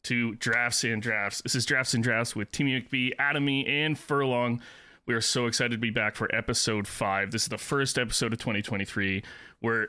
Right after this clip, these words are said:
we're into the new year, and, uh, we had a bit of a hiatus these last couple weeks, which was great. We took a little break over the holidays, but we're back, and we're more excited than ever. Uh, and we got a fantastic show lined up tonight. We got a really good topic, and I think all three of us are very enthusiastic about this one.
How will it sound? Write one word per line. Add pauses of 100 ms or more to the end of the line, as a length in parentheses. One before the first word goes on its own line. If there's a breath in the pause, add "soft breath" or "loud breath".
we're
into
the
new
year,
and,
uh,
we
had
a
bit
of
a
hiatus
these
last
couple
weeks,
which
was
great.
We
took
a
little
break
over
the
holidays,
but
we're
back,
and
we're
more
excited
than
ever. (440 loud breath)
Uh,
and
we
got
a
fantastic
show
lined
up
tonight.
We
got
a
really
good
topic,
and
I
think
all
three
of
us
are
very
enthusiastic
about
this
one.